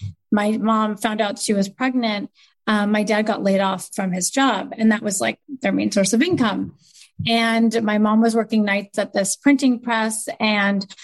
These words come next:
you know, you would think, and they filed income below the poverty level at that time. And, like, you would think that they would just, like, pack their bags and go back, or I don't know what you do. But my dad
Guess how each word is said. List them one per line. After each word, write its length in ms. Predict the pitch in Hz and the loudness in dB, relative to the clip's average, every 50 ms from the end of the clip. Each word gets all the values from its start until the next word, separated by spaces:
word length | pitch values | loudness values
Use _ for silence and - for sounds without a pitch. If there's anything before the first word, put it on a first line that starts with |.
| - - - _ _ _ _ _ _ _ _ _ | -20 -20 -20 _ _ _ _ _ _ _ _ _
you 80 | - 247 | 4 4
know, 120 | 233 220 | 4 4
you 220 | 185 202 220 262 277 | 2 2 4 4 4
would 240 | 320 320 269 - - | 4 2 0 0 0
think, 300 | 285 240 240 254 262 262 | 0 2 2 2 2 2
and 440 | 254 233 233 254 247 247 240 247 | 0 0 2 2 4 4 4 4
they 100 | 247 247 | 4 2
filed 480 | 240 - 269 254 269 294 302 254 220 - | 2 0 -2 -2 -2 -4 -4 -6 -6 -4
income 420 | - - 247 247 247 247 240 226 | -2 2 2 2 4 4 2 0
below 200 | 220 220 220 220 226 | 0 0 0 0 0
the 140 | 220 220 208 | -2 -4 -4
poverty 400 | - 220 208 196 196 196 190 185 | -2 -4 -4 -4 -4 -4 -2 -2
level 300 | 190 180 190 196 190 - | -2 -2 0 0 0 0
at 160 | 208 202 - | 0 -2 -2
that 180 | 202 196 202 | -4 -6 -4
time. 340 | - - 202 190 196 190 208 | -4 -4 -4 -4 -2 -2 -2
And, 140 | - 202 202 | 0 0 2
like, 200 | 196 196 190 196 | 2 2 2 2
you 80 | 214 208 | 2 2
would 160 | 220 226 226 - | 4 2 2 2
think 260 | 226 220 214 196 202 | 0 0 0 0 -4
that 140 | 202 190 190 | -6 -2 -2
they 120 | 196 190 | -2 0
would 160 | 190 196 196 | 0 -2 0
just, 220 | 196 202 196 - - | 0 -2 -2 0 -2
like, 280 | - - - - _ | -2 -2 -4 -6 _
pack 240 | - 214 220 226 220 | -4 -4 -4 -2 0
their 140 | 294 269 269 | 2 2 2
bags 380 | 254 262 254 254 254 247 247 | 2 0 0 0 -2 -2 -2
and 120 | 269 254 247 | 0 0 2
go 140 | 262 277 285 | 4 2 2
back, 460 | 247 254 240 220 220 220 226 - - | 2 2 0 0 0 -2 -2 -2 -2
or 180 | 220 220 220 | -2 0 0
I 180 | 226 226 220 233 | 0 0 0 0
don't 140 | 240 254 233 | 0 2 2
know 160 | 226 220 214 | 2 2 2
what 280 | 214 226 233 233 - - | 2 2 0 0 0 -2
you 180 | 226 220 226 | 0 0 0
do. 280 | 214 226 214 208 202 202 | 2 2 2 2 2 2
But 260 | 185 220 220 220 - | 2 2 0 0 -2
my 160 | 208 214 214 | 0 0 0
dad 400 | 208 233 233 233 233 240 226 226 | 0 0 0 2 0 0 -2 -4